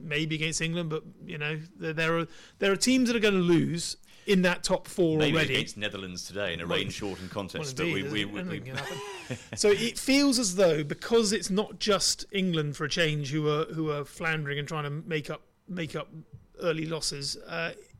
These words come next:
Speaker 1: it feels as though them, it may be, you know, four wins might, four wins, uh, sorry, four losses might be sufficient to scrape into the,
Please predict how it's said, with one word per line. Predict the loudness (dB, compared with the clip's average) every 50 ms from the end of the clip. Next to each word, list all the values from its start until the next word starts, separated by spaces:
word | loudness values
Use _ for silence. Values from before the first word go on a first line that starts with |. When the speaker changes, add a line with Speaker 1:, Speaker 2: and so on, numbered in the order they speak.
| _ _ _ _
Speaker 1:
it | -12 -12 -12 -2
feels | 4 4 4 4 4
as | 2 4
though | 4 4 4
them, | 6 4 4 4 4 2 -2 -4 -6
it | -8 -8 -6 -4
may | -2 0 2 4 2 4
be, | 2 2 2 2 0 -2 -4 -8 -16 -20 -18 -12
you | -12 -10
know, | -8 -10
four | -12 -4 2 4 4 4 6
wins | 4 4 4 4 4 2 0
might, | 0 -2 -2 -2 -6 -12 _ -20
four | -20 -4 0 2 2 2
wins, | 2 0 -4 -4 -4 -6 -8 -12 -10 -10
uh, | -8 -8 -8 -10 -14 -20 -20 -20 -20 -20 -20 -20 -20 -20 -20 -20 -20 -16
sorry, | -10 -8 -8 -2
four | 4 4 6 6
losses | 6 4 2 0 -4 0 2
might | 2 2 2 2
be | 0 -2
sufficient | -2 0 0 0 0 0 0 -2 -4
to | -6
scrape | -4 -2 0 -2 -2 -2
into | -6 -8 -6
the, | -4 -4 -4 -4